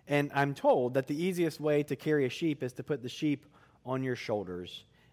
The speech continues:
and to carry the sheep back to the pen that way, back to the flock, back to its family, back to safety.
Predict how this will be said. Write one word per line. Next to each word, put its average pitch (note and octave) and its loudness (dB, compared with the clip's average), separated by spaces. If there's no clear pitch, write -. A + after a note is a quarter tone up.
and A#2+ -6
to A#2 -2
carry D3 0
the C3+ -4
sheep A#2 -10
back A2+ 0
to C3 -6
the A#2 -2
pen G2 -4
that G#2 -8
way, F2+ -18
back D#3 -6
to D#3 -8
the C3+ -8
flock, - -14
back C#3 0
to C3+ -4
its G#2+ -8
family, C3 -2
back A2+ -8
to A2+ -16
safety. - -14